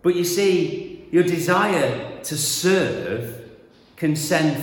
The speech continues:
far-reaching ripples that can change people's lives. You may not be the biggest giver in church, but my word, you can be the one that has the most cheer about it.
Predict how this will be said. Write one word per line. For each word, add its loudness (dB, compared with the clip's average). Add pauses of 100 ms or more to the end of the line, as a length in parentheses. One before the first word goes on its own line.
far-reaching -2
ripples -6
that -8
can -8
change -2
people's -8
lives. -8 (2750)
You 4
may 4
not 2
be 0
the 6
biggest -2
giver 2
in 4
church, -4
but 0
my 2
word, 2
you 0
can -4
be 0
the -2
one -2
that -4
has -8
the -6
most -4
cheer -6
about -12
it. -20